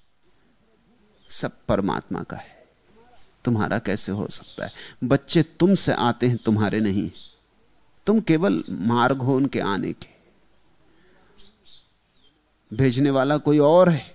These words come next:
तुम बनाने वाले नहीं हो, बनाने वाला कोई और है। मगर भ्रांतियां चलती चली जाती, मेरा बेटा,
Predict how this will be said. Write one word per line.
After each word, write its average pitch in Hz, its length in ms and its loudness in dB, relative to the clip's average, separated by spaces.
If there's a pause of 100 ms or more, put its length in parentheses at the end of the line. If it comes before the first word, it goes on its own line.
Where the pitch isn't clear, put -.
(1120)
तुम 160 160 4
बनाने 160 340 6
वाले 190 260 6
नहीं 202 220 6
हो, 160 160 2 (320)
बनाने 135 340 4
वाला 156 280 2
कोई 156 200 0
और 147 280 0
है। - 180 -20 (1120)
मगर 135 240 2
भ्रांतियां 113 540 -2
चलती 117 340 -6
चली 113 200 -4
जाती, 110 320 -6
मेरा 107 300 -2
बेटा, 110 320 -8